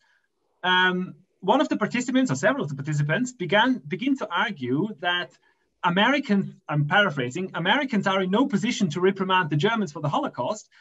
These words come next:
because in the southern states, white Americans are lynching black people." And so Adorno's research on fascism picks up, uh, on these con-, constructs. And he shows this. He says,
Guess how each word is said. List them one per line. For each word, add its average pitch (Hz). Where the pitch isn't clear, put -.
because 190
in 175
the 156
southern 254
states, 190
white 208
Americans 180
are 156
lynching 156
black 131
people." -
And 196
so 240
Adorno's 294
research 233
on 208
fascism 202
picks -
up, 196
uh, 175
on 175
these 196
con-, 175
constructs. 156
And 175
he 202
shows 254
this. -
He 156
says, 151